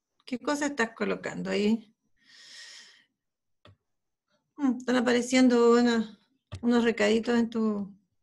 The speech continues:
en tu imagen. Bueno, eh, la verdad es que eso tiene que ver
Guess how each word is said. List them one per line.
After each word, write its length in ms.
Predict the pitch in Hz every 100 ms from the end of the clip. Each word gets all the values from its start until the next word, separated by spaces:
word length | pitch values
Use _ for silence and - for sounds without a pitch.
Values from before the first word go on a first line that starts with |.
| _
en 160 | - 202
tu 80 | 214
imagen. 400 | 208 - 220 - - - - - -
Bueno, 420 | 254 247 185 - _
eh, 600 | 240 247 240 240 233 - -
la 120 | 233
verdad 240 | 233 247
es 60 | 269
que 440 | - 320 - - _ _ _ _ _ _ _ _ _ _ _ -
eso 160 | 233 -
tiene 200 | 277 262
que 60 |
ver 280 | 262 254 -